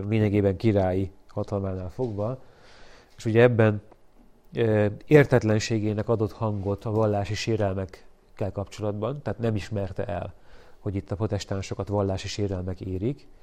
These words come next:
Másrésztről, ö, kijelentette, hogy neki uralkodói kötelessége a katolikus vallásnak a, a katolikus vallásnak a védelme,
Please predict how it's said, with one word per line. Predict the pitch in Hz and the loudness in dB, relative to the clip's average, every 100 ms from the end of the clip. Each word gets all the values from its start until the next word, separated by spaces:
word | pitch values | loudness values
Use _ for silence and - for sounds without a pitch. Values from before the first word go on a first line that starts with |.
| - - - - - - | -20 -20 -20 -20 -20 -6
Másrésztről, | 117 120 - 117 104 - 110 127 - | 0 0 0 -2 -2 0 0 0 -2
ö, | 131 107 | -2 -2
kijelentette, | 104 139 123 104 101 107 - | 0 4 4 4 0 -6 -4
hogy | 104 | -4
neki | 107 131 | -4 -4
uralkodói | - 151 110 101 104 101 | 0 4 4 2 0 -2
kötelessége | 101 110 104 98 - 104 | -2 -4 -4 -4 -6 -8
a | 104 | -6
katolikus | 110 107 98 95 95 | -4 -4 -4 -6 -6
vallásnak | 101 101 98 92 107 98 | -4 -4 -4 -6 -10 -8
a, | 104 101 98 - - - - - | -6 -6 -10 -20 -20 -20 -20 -20
a | - | -12
katolikus | 120 127 117 101 92 | -6 -4 -4 -4 -2
vallásnak | 113 104 - 104 | -2 -2 -4 -4
a | |
védelme, | 98 101 98 104 101 110 156 | -2 0 2 2 2 0 -2